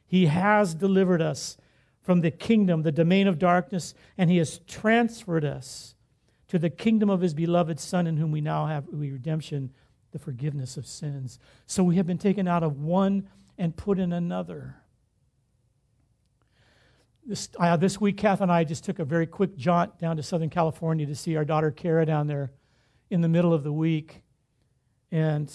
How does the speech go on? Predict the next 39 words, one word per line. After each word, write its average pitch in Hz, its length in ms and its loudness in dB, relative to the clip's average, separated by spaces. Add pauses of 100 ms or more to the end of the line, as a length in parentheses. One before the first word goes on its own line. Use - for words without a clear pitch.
(460)
on 165 140 2
the 175 40 6
way 175 120 6
down 180 240 4
there, 175 100 4
I 156 80 4
just 160 220 -4
listened 180 260 -2
to 202 80 0
the 151 80 0
book 165 200 -4
of 147 100 -4
Matthew 170 540 0 (520)
as 143 120 -8
we 156 120 -2
were 156 80 -2
driving. 160 680 0 (840)
And 165 80 -6
I 180 80 -2
heard 277 180 -2
something 208 280 0
I'd 170 100 2
never 165 220 0
heard 190 220 -2
before. 151 580 -8 (1120)
And 180 200 2
it 202 80 2
was 185 160 2
out 226 140 4
of 180 120 2
Matthew, 196 380 2
I 180 40 4
believe 185 200 4
it's 185 140 -6
chapter 190 300 -2
twelve, 190 520 2
when 156 280 -6
Jesus 185 440 -2
is - 280 -8